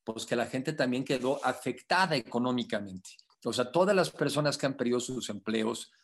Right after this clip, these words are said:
o en familias donde han visto reducidos sus ingresos, pues no están en condiciones de reactivar su actividad turística. Y eso es una realidad y hay que reconocerlo y hay que aceptarlo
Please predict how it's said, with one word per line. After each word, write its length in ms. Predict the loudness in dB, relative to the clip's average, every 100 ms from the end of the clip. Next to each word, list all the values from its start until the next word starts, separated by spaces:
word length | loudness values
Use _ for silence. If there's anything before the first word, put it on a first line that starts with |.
| _ _
o 140 | 0
en 100 | 0
familias 720 | -2 -2 0 2 4 4 4
donde 240 | 4 0 0
han 100 | 0
visto 280 | 0 -2 0
reducidos 560 | 0 0 0 0 0
sus 180 | -4 -4
ingresos, 640 | -2 0 0 -2 -6 -8 _ _ _ _ -6
pues 140 | -2
no 80 | 0
están 240 | 0 2
en 120 | 2 2
condiciones 680 | -2 -2 -2 -2 -2 -2
de 100 | -2
reactivar 680 | 0 0 -2 -2 0 2 2
su 140 | 2 -2
actividad 400 | 0 0 0 -2
turística. 560 | -2 -2 -2 -6 -2
Y 60 | -2
eso 160 | -2
es 80 | -6
una 140 | -4 -4
realidad 500 | -2 -4 -2 -2 0
y 80 | -2
hay 100 | -2
que 120 | -4
reconocerlo 760 | -6 -8 -10 -8 -4 -2 0
y 80 | 0
hay 100 | 0
que 80 | -2
aceptarlo 720 | -4 -6 -6 0 0 2 -2